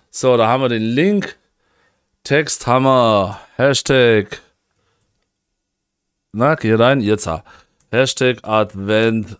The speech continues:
null drei. Dann schauen wir mal. Fünfundsechzig haben wir hier mit am Start und ich drück die Daumen. Los geht's. Spannung steigt and the winner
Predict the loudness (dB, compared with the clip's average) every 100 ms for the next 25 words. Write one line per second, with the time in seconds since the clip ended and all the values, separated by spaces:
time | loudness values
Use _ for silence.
0 | _ -10 -6 -6 -6 -2 0 2 2 0
1 | -6 _ _ _ _ _ _ _ _ -8
2 | -6 -6 -2 -2 0 0 0 2 2 -2
3 | -10 _ _ _ _ _ _ _ _ _
4 | _ _ _ _ 0 0 2 0 2 0
5 | 0 2 4 4 2 -2 -2 2 2 2
6 | 4 4 2 0 -2 -2 -2 -2 -2 -4
7 | -2 0 0 -2 -6 -2 0 2 2 -2
8 | -14 _ _ _ -6 -4 -2 0 -2 -2
9 | -2 0 2 0 -2 -6 _ -8 -4 2
10 | 2 2 2 0 -2 -6 -12 _ _ _
11 | _ _ _ _ _ _ _ _ _ _
12 | _ _ _ _ _ -12 -8 -2 0 0
13 | 0 0 2 2 0 -4 -4 -2 0 0
14 | 2 2